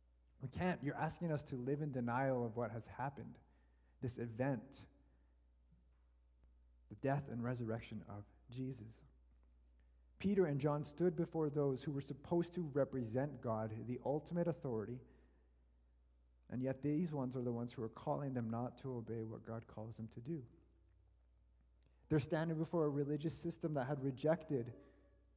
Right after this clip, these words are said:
the author of life, the one who is truth himself. They needed courage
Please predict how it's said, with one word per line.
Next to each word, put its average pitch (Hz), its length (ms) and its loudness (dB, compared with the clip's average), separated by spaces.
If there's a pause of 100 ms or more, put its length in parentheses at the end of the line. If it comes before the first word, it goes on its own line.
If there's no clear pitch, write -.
(280)
the 131 140 2
author 127 300 0
of 131 100 -10
life, 139 240 0 (480)
the 143 100 0
one 147 200 2
who 139 240 0 (220)
is 165 320 6
truth 165 360 0
himself. 143 460 -4 (2000)
They 143 100 2
needed 180 340 4
courage 147 600 6